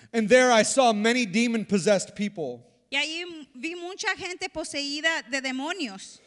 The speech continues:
Speaker 1: who overextended their visas
Speaker 2: que sobreextendieron sus visas
Speaker 1: because they were locked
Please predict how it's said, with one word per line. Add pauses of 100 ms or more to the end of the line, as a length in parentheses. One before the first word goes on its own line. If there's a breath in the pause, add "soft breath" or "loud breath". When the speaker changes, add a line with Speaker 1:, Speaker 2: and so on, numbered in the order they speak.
(180 soft breath)
Speaker 1:
who
overextended
their
visas (420)
Speaker 2:
que
sobreextendieron
sus
visas (100)
Speaker 1:
because
they
were
locked